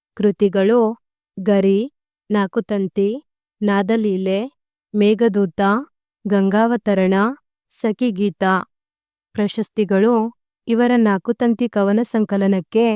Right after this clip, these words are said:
ಭಾರತೀಯ ಜ್ಞಾನಪೀಠ ಪ್ರಶಸ್ತಿಯು ಲಭಿಸಿದೆ. ಭಾರತ ಸರ್ಕಾರದ ಪದ್ಮಶ್ರೀ ಪ್ರಶಸ್ತಿ,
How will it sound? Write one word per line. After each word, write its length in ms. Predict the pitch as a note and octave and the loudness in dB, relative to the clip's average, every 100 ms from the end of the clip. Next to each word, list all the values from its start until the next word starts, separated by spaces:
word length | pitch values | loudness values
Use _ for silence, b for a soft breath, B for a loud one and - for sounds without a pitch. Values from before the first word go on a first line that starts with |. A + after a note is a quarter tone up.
| A3 _ _ _ _ | -4 _ _ _ _
ಭಾರತೀಯ 640 | G3+ G3+ G3+ G#3+ - B3 C4 | -4 0 2 0 0 0 2
ಜ್ಞಾನಪೀಠ 600 | G#3 A3+ A3 G#3+ A3 G3+ | 2 2 2 0 0 -2
ಪ್ರಶಸ್ತಿಯು 600 | G#3 G3+ F#3+ A3+ - A3+ B3+ | -4 -4 -6 -8 -6 -2 0
ಲಭಿಸಿದೆ. 640 | A#3 G3 - G3+ F3+ F#3+ F3+ _ _ _ _ _ _ _ - | -2 -2 -4 -2 0 0 -2 _ _ _ _ _ _ _ -4
ಭಾರತ 440 | G#3 G#3 A#3+ - | 0 2 2 -2
ಸರ್ಕಾರದ 640 | B3+ B3+ G#3+ - A#3 A#3 A#3+ | -2 -4 -4 0 0 2 -2
ಪದ್ಮಶ್ರೀ 600 | - G3 F3 A3 - B3+ | -2 -6 -4 -4 -2 -4
ಪ್ರಶಸ್ತಿ, 600 | - G#3 - F#3+ - G#3 | -2 -4 -4 -8 -4 -4